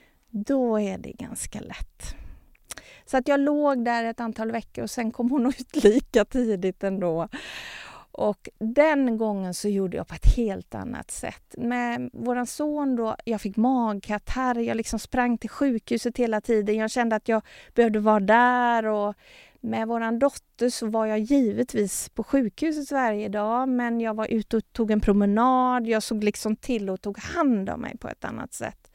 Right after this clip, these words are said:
Och den resan blev helt annorlunda. Och där stod jag också på mig. Jag var mån om att hon skulle ligga på mitt bröst mycket. Och att jag hade en sån här sjal så jag bar henne väldigt mycket mot min kropp, även på sjukhuset och sådär. Så att jag gjorde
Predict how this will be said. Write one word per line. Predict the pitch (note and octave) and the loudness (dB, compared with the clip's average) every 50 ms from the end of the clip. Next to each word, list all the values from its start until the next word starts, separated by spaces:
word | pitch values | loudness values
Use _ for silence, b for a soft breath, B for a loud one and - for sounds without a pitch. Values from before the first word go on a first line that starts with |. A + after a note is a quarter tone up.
| B B B B B | B B B B B
Och | B B B B G#3 G#3 | B B B B -2 2
den | A3 A3 G#3 G#3 G#3+ | 2 2 2 2 -2
resan | G#3+ F#3+ - - G#3+ G#3 | -4 -6 -6 -8 -8 -8
blev | G3 G3+ - | -8 -6 -4
helt | - G#3+ G#3 G3+ F#3+ - - | -2 -2 -2 -2 -6 -8 -10
annorlunda. | - - A2 G#3 - - - - - - - A3 - B B B B | -10 -10 -8 -8 -8 -8 -10 -10 -10 -12 -12 -14 -16 B B B B
Och | B B B B3 A#3 | B B B 0 2
där | B3+ B3 | 2 2
stod | - - C#4 A#3+ C#4+ | 0 -2 -2 0 0
jag | D4+ | 0
också | D4 - - - A#3 G#3+ | -2 -2 -4 -8 -8 -8
på | - - B3 A3+ G#3+ G3+ G3+ G3+ | -4 -2 -2 0 0 0 0 0
mig. | A3 A3+ C4 D4+ D4 C#4+ C4+ | 0 0 0 0 -2 -2 -2
Jag | B3 - A#2 - - - | -2 -4 -4 -6 -8 -8
var | - A#3+ A#3 | -6 -4 -2
mån | A3 A3 A3+ G#3 G#3 G#3+ G#3+ | 0 0 0 0 0 -2 -4
om | G#3+ G#3 | -6 -8
att | G#3+ _ | -10 _
hon | - A3 G#3 | -8 -8 -8
skulle | - - - - G3 G3 G3 F#3 | -8 -10 -8 -6 -6 -4 -4 -6
ligga | F#3 G#3 G3 - - E3 - | -4 -6 -6 -4 -4 -6 -4
på | - - | -4 -6
mitt | - - F3+ _ - | -8 -8 -8 _ -10
bröst | G#3+ C4 - - D#3 - - - - - - - - | -12 -8 -8 -8 -8 -8 -8 -8 -8 -8 -10 -12 -14
mycket. | - - - - _ _ _ - - D#3+ | -12 -12 -12 -14 _ _ _ -6 -4 -4
Och | D#3+ D#3 D#3 | -2 0 0
att | F#3+ - - | -2 -2 -4
jag | - F3 B2 F3 G#3 | -8 -8 -4 -2 -2
hade | G3 G3 A3 G3+ G3 G3+ | -2 -2 -2 -4 -4 -4
en | F#3 F#3 | -8 -8
sån | - G3+ G3 | -8 -8 -8
här | F#3 F#3 F3+ F3 - _ B B B B B B B | -6 -6 -6 -6 -8 _ B B B B B B B
sjal | B - - - - F#3+ G3 G3+ G3 F#3+ F#3+ | B -20 -12 -2 0 2 4 4 4 2 0
så | - - G3 | -4 -4 -4
jag | F#3+ F#3 F#3 | -2 0 2
bar | G3 F#3+ F#3 F#3 F#3 | 2 4 4 4 4
henne | F#3+ G3 F3+ F3 F3 F#3 - - | 2 0 -2 -4 -6 -8 -8 -4
väldigt | - B3+ A3 G3+ F#3 F3+ F3+ G3+ | -2 0 0 0 -2 -4 -4 -4
mycket | G#3 - - - G3+ | -4 -6 -6 -6 -4
mot | G3 F#3 F3+ - | -4 -4 -4 -6
min | F#3+ F#3 | -6 -8
kropp, | - - G#3+ F#3+ F3+ - - | -6 -4 -4 -4 -4 -4 -4
även | - F#3+ F#3+ F#3 F3+ F3 | -2 -2 -2 0 -2 -6
på | - - G3+ | -8 -10 -10
sjukhuset | - - A3 G3 - _ - - - - - - - - - _ - | -4 -4 -4 -4 -4 _ -8 -8 -8 -8 -8 -10 -10 -10 -10 _ -16
och | - - | -14 -10
sådär. | - - - - | -10 -8 -8 -8
Så | - - A#3+ | -4 -4 -6
att | A#3+ - | 0 0
jag | B3 A#3+ B3 | 2 2 2
gjorde | A#3 G#3+ A#3+ C4+ B3 G#3 A3 A3 | 0 0 -2 -2 -2 -2 -2 -6